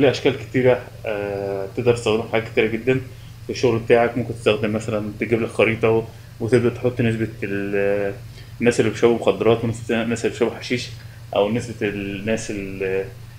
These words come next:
اللي بتتفرج على بيم أريبيا، والناس اللي ما بتتفرجش على بيم أريبيا. فبتقدر تعمل visualization جميل جدًا للشغل بتاعك بأساليب، آه، ظريفة. لو حاولت تعملها مانوال هتاخد منك وقت كتير، إنما هنا هو بيوفر عليك الوقت بإن هو بيجيب لك أشكال جاهزة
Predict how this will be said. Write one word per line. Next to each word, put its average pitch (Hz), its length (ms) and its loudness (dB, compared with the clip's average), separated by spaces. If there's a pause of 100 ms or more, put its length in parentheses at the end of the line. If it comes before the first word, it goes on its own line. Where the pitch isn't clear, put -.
(120)
اللي 107 160 0
بتتفرج 113 340 4
على 104 140 4
بيم 120 160 2
أريبيا، 110 340 6
والناس 107 260 0
اللي 113 140 -10
ما 110 60 4
بتتفرجش 110 120 -2
على 104 180 2
بيم 110 60 -2
أريبيا. 113 380 -2 (460)
فبتقدر 131 640 4
تعمل 143 320 2
visualization 120 800 4
جميل 117 240 2
جدًا 123 260 6
للشغل 113 840 0
بتاعك 127 340 2 (460)
بأساليب، 120 500 4 (540)
آه، 104 260 2
ظريفة. 120 520 4 (400)
لو 113 80 4
حاولت 160 240 4
تعملها 170 240 0
مانوال 170 300 4
هتاخد 151 260 -6
منك 156 180 0
وقت 139 160 2
كتير، 95 320 -4 (640)
إنما 135 280 4
هنا 151 100 4
هو 143 220 8
بيوفر 131 340 4
عليك 131 200 0
الوقت 135 260 4
بإن 117 120 -4
هو 120 80 4
بيجيب 120 280 0
لك 117 100 2
أشكال 127 400 -2
جاهزة 139 320 2